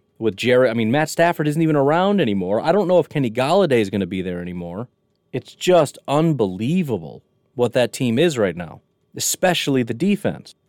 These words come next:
But yeah, I mean, eh, think about, I mean, if they, let's say they get the number one overall pick in twenty twenty-two and draft Sam Howell out of North Carolina, who's supposed to be the, the next quarterback, or, you know, Slovis or, or whoever. Then what?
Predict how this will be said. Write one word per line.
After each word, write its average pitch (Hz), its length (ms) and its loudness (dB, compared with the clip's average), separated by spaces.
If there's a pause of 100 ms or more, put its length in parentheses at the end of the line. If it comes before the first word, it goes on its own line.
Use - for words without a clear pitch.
(180)
But 135 80 0
yeah, 175 220 4
I 143 60 2
mean, 123 140 -2
eh, 143 220 -2
think 196 260 -4
about, 131 200 -4
I - 20 -8
mean, 123 160 -6
if - 180 -10
they, 175 360 2 (420)
let's 147 180 0
say 175 140 4
they 151 140 2
get 147 140 0
the 143 60 2
number 143 320 4
one 135 200 2
overall 123 380 4
pick 123 260 -6
in 107 60 -4
twenty 117 280 -4
twenty-two 113 480 -6
and 104 100 -2
draft 104 380 0
Sam 113 320 -4
Howell 90 500 -6
out 95 120 -8
of 101 80 -4
North 101 240 -2
Carolina, 95 600 -6
who's 95 140 -14
supposed - 380 -8
to 101 60 -16
be 101 140 -4
the, 90 320 -8
the 85 120 -16
next - 360 -12
quarterback, 90 600 -6
or, 90 240 -12 (680)
you - 120 -16
know, 82 160 -18 (200)
Slovis 107 640 -2
or, 95 300 -8 (460)
or 107 60 -20
whoever. 139 500 0 (400)
Then 147 180 4
what? 92 240 -4